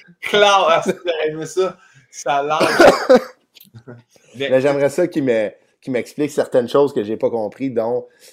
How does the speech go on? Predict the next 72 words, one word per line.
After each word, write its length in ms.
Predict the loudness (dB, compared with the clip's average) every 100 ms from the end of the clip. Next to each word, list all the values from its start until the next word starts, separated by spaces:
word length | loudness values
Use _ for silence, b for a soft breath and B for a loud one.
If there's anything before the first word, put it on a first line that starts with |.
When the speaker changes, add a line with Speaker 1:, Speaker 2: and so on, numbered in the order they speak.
| b
Speaker 2:
euh, 80 | -10 -10 -14
tu 60 | -4
sais, 80 | -2
c'est 100 | 0
même 140 | 0
pas 140 | 2 2
que 340 | 2 0 -2 -8 _
je 80 | -20
suis 80 | -4
pas 160 | 0 2
curieux, 460 | 0 -2 0 -2
c'est 180 | -2 -6
genre, 200 | -4 -4
on 60 | -2
dirait 180 | -2
mon 140 | 0 -2
cerveau 480 | -2 -4 -2 -2 -2
gèle 340 | -2 -2 -2
sur 200 | -6 -12
certaines 360 | -10 -12 -10 -10
affaires, 500 | -12 -10 -10 -10 -14 -16
tu 80 | -16
sais. 60 | -12
Speaker 1:
Non, 140 | -12
mais 160 | -10 -10
même 180 | -12
sans, 280 | -12 -12 -12
sans, 180 | -10 -12
tu 60 | -12
sais, 80 | -20
puis 100 | -16
je 60 | -16
te 40 |
le 60 | -16
dis 140 | -12
là, 160 | -8 -8
puis 140 | -12 _
t'as 80 | -16
pas, 220 | -16 -18 _ _ _ _
je 120 | _
te 120 | -18
souhaite, 380 | -12 -8 -8 -8
là, 120 | -12
que 120 | -12
Dieu 300 | -16 -16 -18 -18
te 60 |
dise 220 | -20 -20
ça 120 | -16 -16
à 40 |
ton 140 | -14
arrivée 440 | -18 -18 -16 -14 -14
ou 100 | -16
Saint-Pierre, 560 | -20 -20 -12 -12 -12 _ _ _ -14
mais, 80 | -12
euh, 40 | -12 -16 _ _ _ _ -20
mettons, 260 | -10 -8
Guillaume 220 | -6 -8 -8
Pinot, 160 | -12
il 60 | -12
peut 120 | -12
te 60 | -10
dire, 120 | -12
tu 120 | -6
sais, 120 | -6
le 120 | -6 -8
cerveau, 300 | -8 -8 -10
il 40 |
est 20 |
séparé 380 | -10 -8 -6 -6
en 120 | -8
deux, 140 | -8 -10
là. 180 | -12